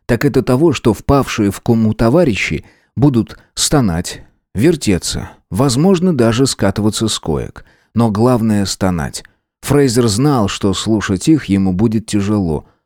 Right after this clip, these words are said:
Однако разведчики лежали без движения, как спящие,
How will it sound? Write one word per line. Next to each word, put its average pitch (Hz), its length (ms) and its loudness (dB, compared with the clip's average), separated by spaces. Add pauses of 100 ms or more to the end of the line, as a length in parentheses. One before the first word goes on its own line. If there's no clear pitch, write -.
(140)
Однако 117 400 0
разведчики 131 580 0
лежали 98 400 2
без 95 220 -2
движения, 73 680 -4 (360)
как 117 200 -2
спящие, - 680 -4